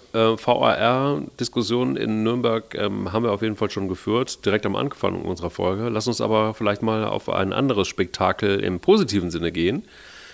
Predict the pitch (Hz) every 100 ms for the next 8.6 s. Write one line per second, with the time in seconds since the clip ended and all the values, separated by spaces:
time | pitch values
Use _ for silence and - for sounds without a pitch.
0 | - _ 95 98 101 98 90 - - -
1 | - 92 98 - 98 98 92 - - -
2 | 80 78 - - 67 65 62 - - -
3 | - 57 - - - 92 90 - - -
4 | - 71 69 - - 98 78 71 71 -
5 | - - - - - - - 85 - -
6 | - 107 95 90 85 - 87 80 80 -
7 | - 98 76 71 67 65 - - 92 82
8 | - 80 71 65 69 98